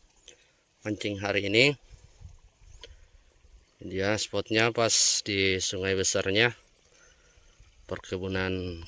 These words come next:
kelapa sawit, saudaraku. Bismillahirrahmanirrahim. Assalamualaikum warahmatullahi wabarakatuh.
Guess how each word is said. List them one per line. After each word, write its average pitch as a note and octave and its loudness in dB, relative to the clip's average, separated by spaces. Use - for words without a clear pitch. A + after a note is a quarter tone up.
kelapa E2 -8
sawit, F2+ -2
saudaraku. - -8
Bismillahirrahmanirrahim. C3 0
Assalamualaikum B2 -2
warahmatullahi A2+ -6
wabarakatuh. G2 -10